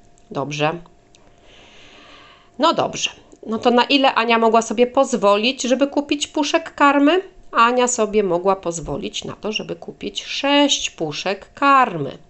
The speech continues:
Nasza karma to jest x, bo nie wiemy, ile kosztuje jedna puszka. I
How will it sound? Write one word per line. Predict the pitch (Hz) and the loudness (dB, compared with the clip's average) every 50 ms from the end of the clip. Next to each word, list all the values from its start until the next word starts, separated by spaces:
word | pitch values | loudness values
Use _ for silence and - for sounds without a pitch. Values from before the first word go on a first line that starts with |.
| _ _ _ _ _ _ _ - | _ _ _ _ _ _ _ -4
Nasza | 185 202 233 240 - 175 160 | -2 0 0 0 -2 -6 -8
karma | 156 - 170 156 143 - 156 156 165 - | -6 -4 -2 -2 -2 -2 -4 -6 -8 -8
to | - - - | -8 -12 -12
jest | - - - - - - - | -10 -10 -12 -12 -14 -10 -6
x, | 247 233 233 - - - - - _ - - - - - _ _ - | -6 -4 -4 -6 -8 -8 -10 -14 _ -20 -20 -20 -20 -20 _ _ -4
bo | 151 208 262 | -2 0 2
nie | 269 214 170 | 2 2 2
wiemy, | 143 151 147 143 156 180 | 0 -2 -2 -2 -2 -4
ile | - - 294 294 277 | -2 -2 -2 -2 -2
kosztuje | - - - - - 160 160 156 165 160 | -2 -6 -12 -14 -12 -10 -6 -4 -2 -2
jedna | 147 135 - 156 160 156 | -2 -4 -6 -6 -8 -6
puszka. | - - 175 - - - - - - - _ _ _ _ _ _ - - - - - - - - - - - - - - - - - - - - - - - - - - - _ - | -4 -4 -4 -4 -4 -8 -10 -14 -20 -20 _ _ _ _ _ _ -20 -20 -20 -20 -20 -20 -20 -20 -20 -20 -20 -20 -20 -20 -20 -20 -20 -20 -20 -20 -20 -20 -20 -20 -20 -20 -20 _ -2
I | 269 311 349 | 2 4 4